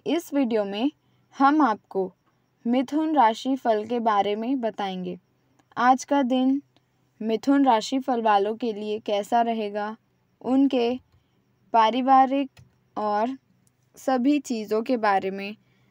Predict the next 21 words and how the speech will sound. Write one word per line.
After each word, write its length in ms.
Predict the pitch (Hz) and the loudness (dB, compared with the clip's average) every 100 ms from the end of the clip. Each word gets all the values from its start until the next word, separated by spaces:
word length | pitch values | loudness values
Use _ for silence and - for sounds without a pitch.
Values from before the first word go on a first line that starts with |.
| _ | _
उनके 500 | 220 220 220 220 214 240 - _ _ - | -10 -8 -6 -2 0 -2 -8 _ _ -6
लकी 380 | 233 240 269 | -4 -2 2
नंबर, 580 | 262 233 240 226 226 240 - _ - | 2 2 0 2 2 2 -4 _ -12
लकी 360 | 240 254 262 294 | -2 -2 0 -4
कलर, 460 | 254 214 220 233 240 _ _ _ _ | -2 -2 0 -2 -6 _ _ _ _
उनके 320 | 226 247 254 277 | -2 -2 0 -2
पॉजिटिव 640 | 240 233 247 233 262 233 | -4 -4 -4 -4 -4 -4
नेगेटिव 480 | 220 220 220 240 233 226 | -4 -4 -4 -6 -6 -4
थॉट्स, 420 | 196 214 - - _ _ _ _ _ - | -2 -2 -8 -20 _ _ _ _ _ -2
इन 180 | 311 | -2
सभी 360 | 370 285 247 269 | 0 -2 0 0
के 120 | 262 | 0
बारे 320 | 233 202 190 196 | 0 0 -2 -6
में 180 | 233 | -6
आज 260 | 349 247 226 | -6 -6 -6
हम 140 | 240 220 | -8 -8
इस 240 | - 226 - | -8 -8 -6
वीडियो 280 | 220 208 202 | -6 -6 -6
में 140 | 226 | -2
आपको 380 | 269 220 - 226 | -2 -4 -6 -8
बताएंगे। 560 | 226 214 196 185 180 | -6 -4 -6 -6 -8